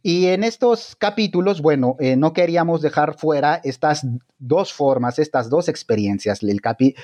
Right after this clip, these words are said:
los capítulos de, eh, la meseta purépecha, de la Mixteca Alta y de Brasil, pues nos están hablando de experiencias directas que transforman el paisaje.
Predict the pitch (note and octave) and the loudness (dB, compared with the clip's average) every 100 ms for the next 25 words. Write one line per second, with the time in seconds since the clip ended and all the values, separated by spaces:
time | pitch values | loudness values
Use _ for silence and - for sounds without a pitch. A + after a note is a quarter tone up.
0 | - - A#2+ - A#2+ C#3 D#3+ D3+ B2+ C3+ | -10 -4 -2 -2 -2 -2 0 0 0 -2
1 | C3+ D3+ D#3 _ - B2 B2 B2 B2 A#2+ | 2 0 -2 _ -4 2 2 2 0 0
2 | A#2+ C3+ A#2+ B2+ C3 D#3+ F3+ F3+ D3 - | 0 -2 -2 -2 0 2 2 -2 -2 0
3 | A#2+ A#2 A#2 A#2 - D3 - D3 D#3 D#3 | 2 2 0 -2 -2 -2 0 0 0 -2
4 | C3 A2 A2 B2 D3+ D3+ E3 D#3+ D#3+ - | -2 -2 -2 0 0 0 0 0 -2 -8
5 | - C#3+ C#3+ C3+ - D#3+ E3 D#3+ D#3 E3+ | -2 0 0 0 -2 0 0 0 2 2
6 | D#3 - - B2 D3+ E3 E3+ D3 B2 B2 | 0 -4 -8 -2 -2 -2 -2 -2 -2 0
7 | F#3 G3+ D#3+ C3+ B2+ - A2 G#2+ A#2+ G#2+ | 0 0 -2 -2 -2 -2 -2 0 -2 0
8 | G#2+ G2 G2+ G2 F#2+ G2 F#2 E2+ | -2 -4 -4 -4 -4 -6 -6 -12